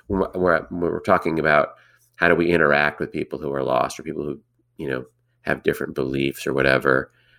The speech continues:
I've had it said to me, you know, "Well, can't we just, Jesus just told them to go and sin no more. Can't we just do that?" And I would say, "Well, no." I mean, how does that sound coming from me?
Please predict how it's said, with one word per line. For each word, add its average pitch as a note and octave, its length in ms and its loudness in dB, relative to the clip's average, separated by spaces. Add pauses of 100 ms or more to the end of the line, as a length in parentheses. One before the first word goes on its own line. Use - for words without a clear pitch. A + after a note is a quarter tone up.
(140)
I've D#2 160 0
had F#2+ 180 4
it E2 120 0
said F2+ 180 2
to E2+ 100 4
me, C#2+ 260 4 (120)
you - 80 -2
know, D#2+ 80 2
"Well, D2+ 160 0
can't - 240 2
we C3 80 2
just, - 280 -4
Jesus D#3+ 420 4
just - 240 0
told G2 180 4
them F#2 160 2
to F2 80 0
go E2+ 200 6
and E2 100 2
sin F2+ 260 0
no D#2 120 0
more. - 260 -4
Can't - 240 -2
we F2 120 0
just F2 220 -6
do D#2+ 180 0
that?" F2 280 -4 (1300)
And F#2+ 100 4
I F#3 120 6
would G3 160 8
say, F#2+ 400 4 (120)
"Well, C#3+ 160 2
no." B2+ 640 0 (260)
I - 60 -2
mean, A#2 100 6
how C#3+ 160 6
does B3 200 6
that F#2+ 200 2
sound C2+ 460 2
coming D2 260 -2
from C2+ 260 -6
me? B1 380 -4